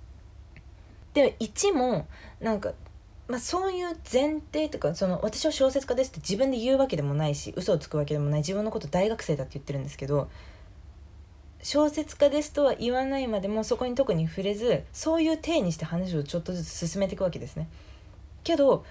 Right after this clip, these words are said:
それにしてもリアルな話が出てくるんですよ。「車はあります。海の方も土地勘があるわけではないです。住宅街です。あと、相手はこっちのこと知らないです。こっちの場所を知らないです。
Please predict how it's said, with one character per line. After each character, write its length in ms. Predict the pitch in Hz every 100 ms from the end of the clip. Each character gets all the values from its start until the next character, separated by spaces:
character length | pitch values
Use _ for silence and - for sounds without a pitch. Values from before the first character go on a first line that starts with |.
| -
そ 200 | - 254
れ 140 | 339
に 160 | 392 392
し 100 | -
て 120 | 392
も 340 | 285 190 170 147
リ 200 | 190 294
ア 60 |
ル 100 | 220
な 80 | 156
話 300 | 170 156 160
が 80 | 147
出 100 | 165
て 120 | 156
く 100 | 151
る 60 | 135
ん 80 |
で 60 | 131
す 120 | -
よ。 80 | 127 - - - - - - -
「車 360 | 247 254 262
は 180 | 262 254
あ 40 | 226
り 100 | 220
ま 160 | 214
す。 180 | 214 -
海 220 | - 262 247
の 120 | 196
方 160 | 196
も 140 | 170 156
土 100 | 175
地 120 | -
勘 200 | 202 190
が 120 | 196
あ 60 | 214
る 80 | 180
わ 80 |
け 120 | 151 151
で 60 |
は 120 | 147
な 140 | 147 160
い 80 | 147
で 80 |
す。 140 | 143 -
住 180 | 190 214
宅 240 | 226 220
街 180 | 156 139
で 80 | 147
す。 120 | - -
あ 100 | 240
と、 280 | - 208 -
相 200 | 214 262
手 120 | 302
は 320 | 240 220 - - - - - - - - - -
こ 140 | 196
っ 80 | -
ち 140 | -
の 80 | 220
こ 80 | 202
と 80 | 170
知 160 | -
ら 100 | 170
な 100 | 180
い 100 | 160
で 80 | 139
す。 180 | - - - -
こ 120 | 175
っ 20 |
ち 140 | 160 170
の 60 |
場 100 | 165
所 100 | 160
を 40 | 160
知 120 | 170
ら 100 | 165
な 100 | 160
い 40 |
で 60 | 139
す。 180 | -